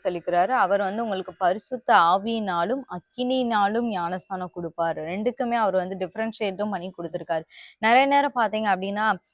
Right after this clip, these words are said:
ஆ, நம்ம ஃபர்ஸ்டே சொன்ன மாதிரி அபிஷேகம் வந்து அந்நிய பாஷை அடையாளத்தோட நம்ம அபிஷேகம் பெற்றுக்கொள்வோம். ஆவியானவர் நம்மளோட வந்து இறங்கி நம்மளோட கிரியை செய்யறதை நம்ம உணர்வோம். ஆனா அக்கினி அபிஷேகம் நம்ம பெற்றுக்கோமா, அதையும் நம்ம வந்து கேட்கணும்.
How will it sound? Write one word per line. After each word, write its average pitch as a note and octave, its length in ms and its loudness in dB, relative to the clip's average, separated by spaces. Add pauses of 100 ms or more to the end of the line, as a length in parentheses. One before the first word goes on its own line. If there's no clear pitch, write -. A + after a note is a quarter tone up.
(200)
ஆ, E3+ 360 4
நம்ம F3+ 360 0
ஃபர்ஸ்டே F3 340 -6
சொன்ன F#3+ 280 -2
மாதிரி F#3 220 4
அபிஷேகம் A#3+ 560 6
வந்து A3 180 0
அந்நிய G#3+ 260 2
பாஷை A3+ 300 4
அடையாளத்தோட G3+ 440 4
நம்ம G#3+ 220 0
அபிஷேகம் F#3+ 540 -2
பெற்றுக்கொள்வோம். F3 760 -2
ஆவியானவர் F#3+ 500 2
நம்மளோட E3+ 400 -2
வந்து F#3 400 -8
இறங்கி F#3 480 -8 (160)
நம்மளோட F#3 440 2
கிரியை G#3 360 -6
செய்யறதை F3 160 -2
நம்ம E3 260 -6
உணர்வோம். F3 340 -6 (340)
ஆனா B3 180 6
அக்கினி E4+ 440 2
அபிஷேகம் B3+ 480 2
நம்ம A3+ 180 0
பெற்றுக்கோமா, F#3+ 640 0
அதையும் G3+ 300 4
நம்ம G#3 160 0
வந்து F3 260 -2
கேட்கணும். E3 320 -4